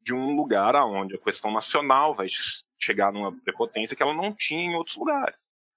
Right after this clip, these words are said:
Lugares que já tinham as suas independências muito bem resolvidas. Tá? Então é muito diferente eu estudar um, um, um marxismo centrado em Europa, ou que veio depois se tornar aquilo que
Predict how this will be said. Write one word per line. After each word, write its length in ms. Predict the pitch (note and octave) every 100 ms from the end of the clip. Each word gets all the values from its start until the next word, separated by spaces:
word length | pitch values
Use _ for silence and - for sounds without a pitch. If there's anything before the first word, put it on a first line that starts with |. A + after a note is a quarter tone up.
| -
Lugares 260 | G#2+ G#2 -
que 100 | C3+
já 140 | D#3
tinham 220 | - D#3
as 60 | D3+
suas 180 | D#3 D3
independências 680 | D3 D3 D#3 B2 B2 - D3
muito 240 | D#3+ -
bem 340 | - D#2 G#2+ - _ _ _ _ -
resolvidas. 640 | - E3 B3+ F#3+ A#2 - _ _ _ _ _ _ _ _ -
Tá? 180 | F#2 A#2
Então 140 | C#3
é 40 |
muito 360 | D3 B2 A3 G3
diferente 920 | C#3+ G#2+ - B2 F#2+ G#2 C#3+ D3+ -
eu 120 | G#2
estudar 680 | A2+ - - C3+ F#2+ F#2 F2 _ _ _ _ _ _ _ _
um, 480 | G#2+ G#2+ G#2 G#2 F#2+ - _ _ _ _ _ _
um, 60 | A2+
um 260 | A2 G#2+ G#2
marxismo 640 | G#2+ - - G#2 G2 G2
centrado 1040 | - C3+ B2+ A2 - - A2+ C3 A2 G2+
em 120 | G2+
Europa, 480 | F#2 F2 F#2+ B2 A#2 -
ou 200 | G#2+ A2
que 120 | A#2+
veio 320 | F#2+ C3 C#3+
depois 420 | A2 G#2 G#2+ G#2+
se 100 | -
tornar 420 | - G#2 F#2 G#2+
aquilo 220 | A2 G#2+
que 120 | F#2+